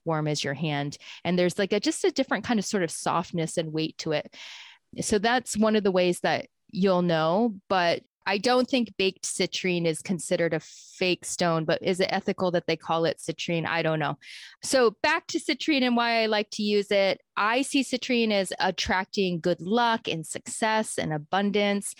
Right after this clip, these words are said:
Um, it's a great manifesting stone. I feel a lot of movement in the citrine. In ancient times, they used to use citrine for purifying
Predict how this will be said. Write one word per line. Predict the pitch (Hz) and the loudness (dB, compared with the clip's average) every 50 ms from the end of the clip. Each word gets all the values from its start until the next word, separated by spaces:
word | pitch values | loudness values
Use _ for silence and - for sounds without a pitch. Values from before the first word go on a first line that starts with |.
| - - - - - _ | -16 -20 -20 -20 -12 _
Um, | - 170 165 165 165 | -4 -2 -2 -2 -2
it's | 160 160 - | -4 -6 -6
a | 170 | -6
great | - 180 170 - - | -4 -2 -2 -2 0
manifesting | 180 202 208 214 214 202 - 208 202 - - - 196 190 196 190 | 0 0 2 2 0 0 0 -2 -4 -4 -4 -4 -2 -2 -2 -2
stone. | - - - 208 190 190 185 185 180 185 180 180 180 180 - - - - - - | -2 -2 -2 0 2 2 2 2 2 2 2 0 0 -2 -4 -8 -16 -14 -8 -6
I | 175 185 | -4 -4
feel | - - 208 190 185 | -2 0 0 0 2
a | |
lot | 180 180 170 165 | 2 2 0 0
of | 160 156 - | -2 -2 -2
movement | 185 180 180 196 208 208 208 214 202 202 214 214 - - - | 0 2 2 2 2 2 2 2 2 2 2 0 -2 -4 -6
in | - - 196 190 | -2 -2 0 0
the | 180 180 | 0 0
citrine. | - - 196 - - - 220 202 190 190 185 185 190 190 - - - - - - | 0 -2 -2 -2 -2 -2 0 0 2 2 0 0 -2 -4 -6 -10 -18 -20 -20 -10
In | - 185 185 175 | -6 -4 -2 0
ancient | 202 208 208 - - 175 - | 0 0 0 0 -2 -2 -4
times, | - - 185 185 185 185 185 180 - | -2 -2 0 0 2 0 0 0 0
they | - 175 | 0 0
used | 175 170 - - | 0 0 -2 -2
to | - 180 | -2 0
use | 170 170 - - | 0 0 0 -4
citrine | 175 - - - - 185 170 170 165 165 | -6 -6 -4 -2 -2 0 0 0 -2 -4
for | - - 165 156 151 151 151 | -4 -4 -2 0 0 0 -2
purifying | - - 185 165 165 156 - - 165 160 156 160 160 160 - | -2 -2 0 0 0 0 0 -2 -2 0 0 -2 -2 -4 -8